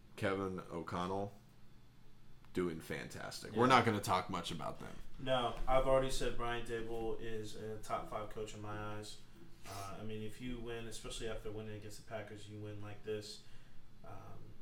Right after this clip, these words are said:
Speaker 2: in spite of having Daniel Jones as your quarterback, you're doing pretty fucking nice. I think, um, the three coaches that we named are gonna continue to do well.
Speaker 1: Yeah.
Speaker 2: Um,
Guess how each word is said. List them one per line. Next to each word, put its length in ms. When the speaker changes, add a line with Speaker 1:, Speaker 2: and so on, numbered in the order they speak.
Speaker 2:
in 160
spite 320
of 100
having 280
Daniel 320
Jones 360
as 80
your 80
quarterback, 520
you're 80
doing 220
pretty 200
fucking 340
nice. 320
I 80
think, 360
um, 380
the 80
three 400
coaches 560
that 220
we 120
named 420
are 140
gonna 300
continue 460
to 100
do 140
well. 420
Speaker 1:
Yeah. 180
Speaker 2:
Um, 400